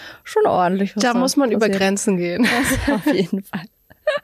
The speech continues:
Speaker 1: Und jetzt erstmal, bevor wir thematisch auch heute einsteigen in das Thema der heutigen Folge, erstmal die New Work Now Einstiegsfrage. Womit hast du dein erstes Geld verdient?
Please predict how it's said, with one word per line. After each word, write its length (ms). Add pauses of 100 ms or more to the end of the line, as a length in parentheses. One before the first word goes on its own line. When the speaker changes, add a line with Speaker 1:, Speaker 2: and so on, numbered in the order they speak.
(760)
Speaker 1:
Und 220
jetzt 220
erstmal, 360
bevor 360
wir 220
thematisch 500
auch 260
heute 220
einsteigen 460
in 80
das 160
Thema 540
der 120
heutigen 280
Folge, 360 (400)
erstmal 400
die 440
New 200
Work 160
Now 160
Einstiegsfrage. 800
Womit 280
hast 200
du 60
dein 120
erstes 280
Geld 180
verdient? 400